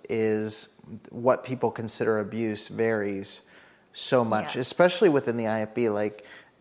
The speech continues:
Speaker 1: you know, like, there's people who would say spanking of any kind is, you know, abuse, or people who would say, like, and, like, you know,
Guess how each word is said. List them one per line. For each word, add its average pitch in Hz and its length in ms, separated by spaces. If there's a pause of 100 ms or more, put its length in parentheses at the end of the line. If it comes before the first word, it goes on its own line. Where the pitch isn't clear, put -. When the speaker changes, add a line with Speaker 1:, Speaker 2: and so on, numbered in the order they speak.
Speaker 1:
you 123 200
know, 107 420
like, 117 400 (500)
there's 127 400
people 123 440
who 107 140
would 104 120
say 104 380
spanking 117 540
of 104 100
any 104 160
kind 104 640 (140)
is, 107 800
you 120 100
know, 101 200
abuse, 104 520
or 110 360
people 113 280
who 110 100
would 107 120
say, 104 240
like, 110 280 (420)
and, 135 120
like, 127 340 (240)
you 113 180
know, 101 260